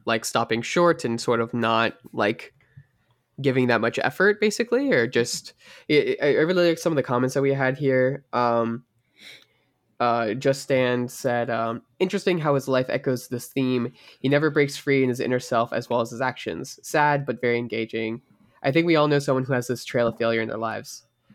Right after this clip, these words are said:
What would it take to change that pattern? Inner change first and then outer change follows, or vice versa?" Um,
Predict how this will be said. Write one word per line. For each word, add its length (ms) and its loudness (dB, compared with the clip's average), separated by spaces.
What 120 0
would 120 4
it 120 0
take 200 -4
to 80 -4
change 340 -2
that 180 -4
pattern? 380 -4
Inner 180 0
change 260 -4
first 340 -2
and 100 -2
then 120 -4
outer 180 -2
change 240 -8
follows, 520 -4
or 60 -12
vice 220 -2
versa?" 440 -8
Um, 480 0